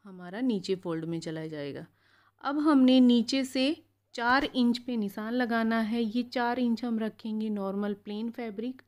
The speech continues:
यहाँ पे और ऊपर की तरफ हम इस तरह से ये एक शेप हम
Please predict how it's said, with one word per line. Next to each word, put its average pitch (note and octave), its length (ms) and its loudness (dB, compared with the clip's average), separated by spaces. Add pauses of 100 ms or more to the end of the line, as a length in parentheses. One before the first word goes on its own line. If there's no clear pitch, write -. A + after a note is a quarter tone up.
(440)
यहाँ G#3+ 280 -10
पे C4+ 160 -10
और G#3+ 320 -10
ऊपर A#3 280 -10
की G#3 180 -10
तरफ F#3 340 -10
हम C4+ 160 -10 (420)
इस A3+ 200 -20
तरह G#3+ 220 -10
से F#3+ 160 -8
ये F#3 360 -6
एक B3 260 -4
शेप F#3+ 380 -8
हम B3 220 -8